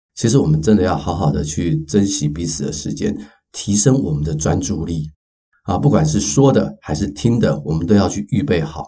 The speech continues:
那这样的话哈，我们的沟通就会更加的能够让我们彼此之间的关系有更深的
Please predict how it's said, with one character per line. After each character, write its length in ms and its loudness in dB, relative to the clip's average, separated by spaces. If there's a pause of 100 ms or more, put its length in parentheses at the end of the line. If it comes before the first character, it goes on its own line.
(320)
那 120 4
这 180 2
样 100 8
的 140 0
话 240 0
哈， 280 0
我 120 -6
们 260 0
的 460 -2 (100)
沟 160 4
通 240 4
就 100 0
会 140 -2
更 300 0
加 260 0
的 300 -2 (340)
能 200 -2
够 200 4
让 260 4
我 60 -2
们 160 4
彼 140 -2
此 160 -4
之 120 -6
间 140 -2
的 100 2
关 260 -2
系 180 -4
有 100 0
更 180 2
深 260 -2
的 220 0